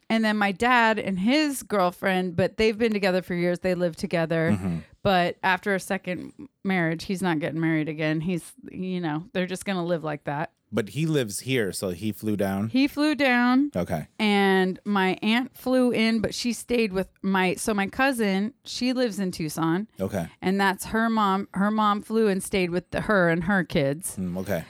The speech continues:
Speaker 1: And then my dad stayed in my nana's house, and I, me and Lucas stayed in my nana's house.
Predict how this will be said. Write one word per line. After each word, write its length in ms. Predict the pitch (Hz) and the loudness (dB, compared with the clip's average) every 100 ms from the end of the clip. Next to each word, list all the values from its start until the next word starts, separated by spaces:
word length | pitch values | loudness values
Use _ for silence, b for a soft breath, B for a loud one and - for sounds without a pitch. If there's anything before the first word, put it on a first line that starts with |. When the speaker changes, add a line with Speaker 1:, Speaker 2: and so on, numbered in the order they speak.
| B | B
Speaker 1:
And 200 | 208 208 | 0 2
then 220 | 196 190 | 2 2
my 180 | 196 220 | 2 0
dad 440 | 226 226 196 196 - | 2 2 4 2 -4
stayed 440 | - 202 185 185 | -2 0 2 2
in 140 | 190 | 2
my 320 | 196 190 190 - | 2 0 0 -2
nana's 520 | 196 180 175 170 170 | 0 2 4 2 0
house, 440 | 196 160 180 - - | 0 2 0 -2 -4
and 200 | 190 170 | 0 2
I, 200 | 165 180 | 2 2
me 260 | - 190 180 | 2 2 4
and 240 | 185 196 196 | 2 2 2
Lucas 340 | 190 208 185 | 0 0 -4
stayed 300 | - 180 170 | 0 0 0
in 60 | 170 | 2
my 160 | 165 | 2
nana's 460 | 170 190 190 196 - | 2 2 0 -2 -2
house. 420 | 160 160 175 | 0 0 -4